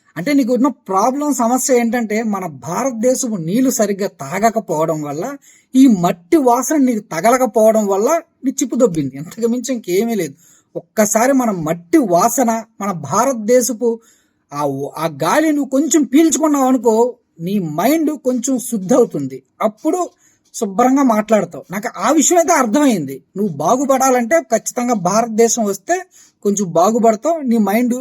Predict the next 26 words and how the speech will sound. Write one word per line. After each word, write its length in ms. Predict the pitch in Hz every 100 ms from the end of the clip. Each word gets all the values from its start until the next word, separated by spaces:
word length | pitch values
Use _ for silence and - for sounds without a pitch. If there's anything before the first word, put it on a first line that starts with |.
| 277 -
సరవుతుంది. 640 | - 247 247 175 151 135 135 _ _ -
So 60 | 240
ఒక్కసారి 540 | 208 - 220 202 254
మన 160 | 247 202
భారతదేశంలో 760 | 151 175 233 214 233 226 233
అడుగుపెట్టి 540 | 160 175 214 220 - 311
మన 180 | 240 185 139
గాలి 260 | 147 190 247
పీల్చుకో, 600 | - 196 196 156 156 139 165
మన 160 | 190
నీరు 360 | 185 156 214 277
త్రాగు, 440 | - 196 175 170 131 _ _ -
అప్పుడు 360 | 156 - 214 403 _ _ _ _
నువ్వు 140 | 180 170
మనిషిగా 380 | 156 226 277 262
మారతావని 560 | 202 190 226 233 226
నేను 160 | 208 180
అనుకుంటున్నాను. 600 | 170 175 202 208 185 226 320 _ _ _ _ _ _ _ _ _ _ _
నెక్స్ట్ 300 | 170 180 - -
టైమ్ 160 | 330 269
ఇలాంటివి 340 | 262 254 254
రిపీట్ 440 | 208 214 320 233 285
చేయవని 280 | 277 277 247
ఆశిస్తున్నాను. 640 | 220 233 254 277 240 269 339 -
చెయ్యులే, 480 | 202 285 277 156 131 _ -
చేస్తే 640 | 208 240 - 269 214 220 247